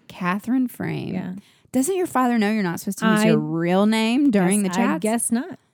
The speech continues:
Speaker 1: Wow.
Speaker 2: But I don't think he expected me to chat with anybody.
Speaker 1: Mm.
Speaker 2: I think that
Speaker 1: Did
Speaker 2: was,
Speaker 1: you?
Speaker 2: like,
Speaker 1: Did you
Speaker 2: thing.
Speaker 1: get in the
Speaker 2: Oh,
Speaker 1: chats?
Speaker 2: yeah, for sure. <laughs> Actually,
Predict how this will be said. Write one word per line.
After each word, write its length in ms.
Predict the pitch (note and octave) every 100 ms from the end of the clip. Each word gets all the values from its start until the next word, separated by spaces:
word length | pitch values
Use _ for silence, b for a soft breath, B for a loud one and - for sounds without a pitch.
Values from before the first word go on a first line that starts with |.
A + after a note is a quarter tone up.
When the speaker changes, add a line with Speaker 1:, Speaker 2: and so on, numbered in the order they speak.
| _ -
Speaker 1:
Wow. 420 | F3+ E3+ E3 C#3+
Speaker 2:
But 80 | C#4+
I 40 |
don't 180 | F4+ F#4
think 140 | F#4
he 60 | D4+
expected 460 | G#3+ - A3 A3 A3
me 80 | F3
to 80 |
chat 340 | D3 - C4 -
with 140 | -
anybody. 400 | - - - - -
Speaker 1:
Mm. 520 | G#3+ A3 A3 F3+ D#3 - -
Speaker 2:
I 20 |
think 140 | A3
that 60 | F#3+
Speaker 1:
Did 60 | G3
Speaker 2:
was, 100 | A#3
Speaker 1:
you? 80 | G4+
Speaker 2:
like, 100 | F#4+
Speaker 1:
Did 60 | A#3+
you 40 |
Speaker 2:
thing. 80 | A3+
Speaker 1:
get 120 | G#3
in 160 | G#3+ A3+
the 80 | A3
Speaker 2:
Oh, 80 | D#4
Speaker 1:
chats? 320 | A3 D#4 -
Speaker 2:
yeah, 220 | G3 D3
for 160 | - F3+
sure. 240 | F3 G#3 - - -
<laughs> 1080 | - - - - - - - - - _
Actually, 580 | G4+ B4 - F#4+ C4 A#3+